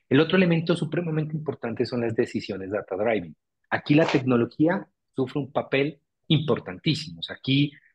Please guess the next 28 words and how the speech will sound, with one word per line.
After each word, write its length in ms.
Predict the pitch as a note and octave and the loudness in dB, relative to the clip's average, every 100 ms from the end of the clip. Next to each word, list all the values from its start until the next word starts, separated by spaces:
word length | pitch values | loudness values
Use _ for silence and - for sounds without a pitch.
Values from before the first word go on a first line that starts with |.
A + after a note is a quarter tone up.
| - | 0
definitivamente 840 | A#2 - A2 G#2+ B2 A#2+ B2 A#2 | 0 2 0 4 4 6 4 4
lo 120 | B2+ - | 0 0
que 100 | G#2+ | -2
vamos 200 | A2 B2 | -2 -2
a 40 | |
mirar 240 | A#2 A2 A2 | 0 0 0
más 200 | A2+ B2 | -2 -2
adelante 420 | A#2 A2+ G#2+ A2+ | -2 -4 -4 -6
les 160 | G#2+ | -4
va, 260 | F#2+ F#2+ F#2+ _ _ | -2 -4 -6 _ _
eh, 140 | B2 A#2 | 2 4
a 100 | A2 | 2
servir 420 | - F#2+ G2+ G#2 | 0 2 2 4
a 160 | A2+ - _ _ - | 0 -4 _ _ -2
también 300 | G#2+ G#2+ G#2+ | 0 2 0
cómo 300 | - C3+ C3+ | 2 2 2
nosotros 420 | C3 A#2 A2 A#2+ - | 2 -2 -2 -4 -4
podemos 280 | G2+ A2 | -4 -2
implementar 680 | B2 - G2 F#2 - F#2 - _ _ _ _ _ _ - | -4 -4 -4 -4 -2 -4 -4 _ _ _ _ _ _ -4
o 120 | A2+ | -2
utilizando 680 | G#2 - F#2+ F2 - D3+ D3 | -2 -2 -6 -4 -2 0 0
los 160 | G#2 F#2+ | -2 -2
datos 300 | G2+ - - | -6 -6 -10
que 100 | - | -8
tenemos 380 | G#2 F2+ F2+ | -6 -6 -8
en 80 | G#2+ | -10
nuestra 260 | G2 - F#2 | -10 -10 -12
organización 680 | F2+ F2 E2+ F2 - F#2+ | -10 -12 -12 -12 -8 -8